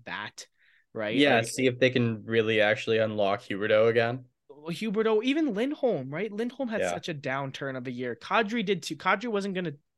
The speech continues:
Speaker 1: touch what he did the year before, but he still wasn't great. Um, and I think the other thing too i-, is, is, you know, what's Tyler Toffoli gonna be? 'Cause he excelled like crazy under Daryl Sutter.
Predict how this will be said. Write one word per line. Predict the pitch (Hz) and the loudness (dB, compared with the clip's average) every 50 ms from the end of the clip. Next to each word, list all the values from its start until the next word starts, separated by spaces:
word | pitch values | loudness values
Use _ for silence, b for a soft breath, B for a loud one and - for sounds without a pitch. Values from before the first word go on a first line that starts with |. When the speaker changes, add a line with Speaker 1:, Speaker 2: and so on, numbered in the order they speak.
| _ _ _ | _ _ _
Speaker 1:
touch | - - 143 165 - - | -6 -4 -4 -4 -4 -6
what | - 170 170 | -6 -4 -4
he | 175 | -4
did | 165 170 170 165 | -4 -6 -4 -4
the | 160 | -2
year | 165 170 165 | -2 -2 -4
before, | 165 151 - 156 156 160 185 b b b b b b b b b _ | -6 -8 -8 -8 -8 -8 -8 b b b b b b b b b _
but | - 185 | -4 -4
he | 190 | -2
still | 170 - - - 233 233 | -4 -4 0 0 0 2
wasn't | 202 196 180 165 143 120 | 2 -2 -2 -2 -6 -6
great. | 117 120 120 110 101 101 127 - _ _ _ _ _ _ _ _ _ _ _ _ _ | -6 -6 -6 -6 -6 -6 -10 -12 _ _ _ _ _ _ _ _ _ _ _ _ _
Um, | - 143 147 151 151 | -6 -4 -4 -4 -4
and | - 156 185 | -2 0 0
I | 190 | 0
think | 185 233 208 | 0 -2 0
the | 196 233 | 2 2
other | 226 220 220 | 2 2 2
thing | 202 233 214 196 | 0 -2 -2 -2
too | - - 240 254 254 202 | -2 -2 -2 0 2 2
i-, | 165 | 2
is, | 170 156 165 175 165 160 143 - - - - | 0 0 -2 -2 -2 -2 -4 -6 -8 -8 -8
is, | - 160 175 170 156 151 143 143 - - - - _ _ _ _ _ _ _ _ _ _ _ _ _ _ _ _ _ _ _ _ _ _ _ _ _ _ _ _ _ _ _ | -6 -4 -4 -4 -4 -4 -6 -6 -6 -6 -8 -10 _ _ _ _ _ _ _ _ _ _ _ _ _ _ _ _ _ _ _ _ _ _ _ _ _ _ _ _ _ _ _
you | 123 131 143 165 | -16 -6 -4 -2
know, | 165 160 | -2 0
what's | 165 196 185 - - | 0 0 -2 -4 -8
Tyler | - - 202 208 202 202 | -2 -2 0 0 0 -2
Toffoli | 196 - 185 - - 175 180 202 226 202 | -2 -4 -8 -6 -4 -4 0 0 0 0
gonna | 156 147 123 113 | 0 -4 -4 -4
be? | 117 113 | -6 -8
'Cause | 107 127 113 | -8 -8 -10
he | - 175 220 | -8 -2 -2
excelled | 180 - - - - 160 160 180 160 | -2 -2 -2 -6 -4 -2 -2 -2 -2
like | 156 147 143 | -4 -4 -4
crazy | - - - 156 165 226 233 175 139 123 | -8 -10 -6 -4 -2 -2 -2 -2 -2 -6
under | 120 120 120 | -6 -6 -6
Daryl | 117 135 131 123 120 113 | -6 -4 -4 -4 -4 -6
Sutter. | - - 147 135 120 107 98 - | -6 -4 -4 -4 -4 -6 -10 -12